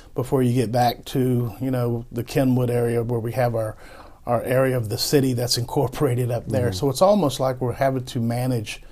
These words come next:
Speaker 1: two separate different, you know, fire departments, two different areas. Um, and so, yeah, it brings its own, its own unique challenges for sure.
Speaker 2: Well, that's good. Um,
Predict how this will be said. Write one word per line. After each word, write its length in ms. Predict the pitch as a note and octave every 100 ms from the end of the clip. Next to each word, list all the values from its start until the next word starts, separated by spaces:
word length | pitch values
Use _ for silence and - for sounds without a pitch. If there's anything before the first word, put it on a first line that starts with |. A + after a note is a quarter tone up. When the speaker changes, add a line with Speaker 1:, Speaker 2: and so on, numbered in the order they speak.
| - -
Speaker 1:
two 160 | - D#3+
separate 540 | - C#3 B2+ A2 -
different, 400 | B2+ A2+ G#2+ A2 - C3+
you 120 | A#2+
know, 260 | G2+ G2+ -
fire 280 | - C3 B2+
departments, 500 | A#2 - F2+ F#2 -
two 140 | - C3+
different 320 | B2 G#2+ -
areas. 520 | A2+ A2 G#2+ G#2 - - - - - - -
Um, 420 | G#2+ A2 G#2+ A2+
and 100 | B2+
so, 120 | -
yeah, 260 | A2+ A2+ A2+
it 80 | B2
brings 240 | C#3+ B2+
its 160 | A#2+ B2
own, 300 | A#2 A2 G#2+
its 160 | -
own 160 | A#2 A2
unique 260 | A2 G#2 F2+
challenges 560 | - G2+ G#2 - G2+
for 140 | - F#2+
sure. 300 | - G2+ G2+ - - - - - - - - - - - - - - - - - - -
Speaker 2:
Well, 180 | D#3+ D#3
that's 160 | C#3
good. 240 | - G3 -
Um, 460 | C3+ B2+ B2 -